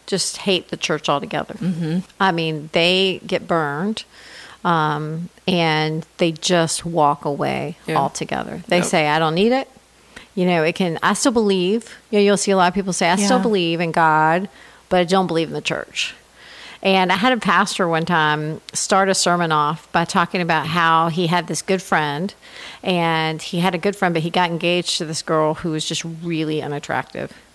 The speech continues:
Speaker 1: And he was talking about it, and I was listening to him. I was like, "What? Where is he going with
Speaker 2: Yeah.
Speaker 1: this?" And he
Speaker 2: Yeah.
Speaker 1: talked about how he confronted his friend, and he was like, "Your fiance is terrible," and all this stuff. And I was like, "Wow." And he said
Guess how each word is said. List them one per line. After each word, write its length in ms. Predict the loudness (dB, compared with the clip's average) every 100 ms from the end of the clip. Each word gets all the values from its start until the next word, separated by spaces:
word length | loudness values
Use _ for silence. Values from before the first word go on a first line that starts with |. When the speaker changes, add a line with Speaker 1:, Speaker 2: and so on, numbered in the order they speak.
| _ -20 -20 -20 -20 -6
Speaker 1:
And 440 | -2 2 2 2 0
he 140 | 0
was 120 | -2 -2
talking 340 | -4 0 2
about 220 | 4 2
it, 40 | 2
and 80 |
I 80 | 2
was 120 | 0 -2
listening 280 | -2 -2
to 100 | -2
him. 60 | -2
I 20 |
was 100 | -4
like, 160 | -6 -4
"What? 260 | -2 -2 -2
Where 140 | -2
is 140 | -2
he 80 | -4
going 320 | -4 0 2 2
with 160 | 2
Speaker 2:
Yeah. 220 | 4 4
Speaker 1:
this?" 140 | 2 2
And 100 | 4
he 40 | 6
Speaker 2:
Yeah. 80 |
Speaker 1:
talked 260 | 6 6 4
about 240 | 4 4
how 120 | 4 2
he 80 | 2
confronted 580 | -2 0 2 4 4
his 160 | 2 0
friend, 420 | 4 4 6 4
and 80 | 2
he 120 | 2
was 180 | 0 2
like, 300 | 2 2 -2 -16 -16 -16 -4
"Your 140 | 0 2
fiance 760 | 4 4 4 4 4 4 4
is 160 | 2 0
terrible," 800 | 0 4 4 4 4 4 4 4
and 120 | 4
all 140 | 2 0
this 140 | -2
stuff. 200 | -4 -6
And 80 | -6
I 100 | -8
was 160 | -8 -12
like, 140 | -14 -4
"Wow." 320 | 0 2 2
And 160 | 0 -2
he 100 | -2
said 480 | -2 -2 0 -2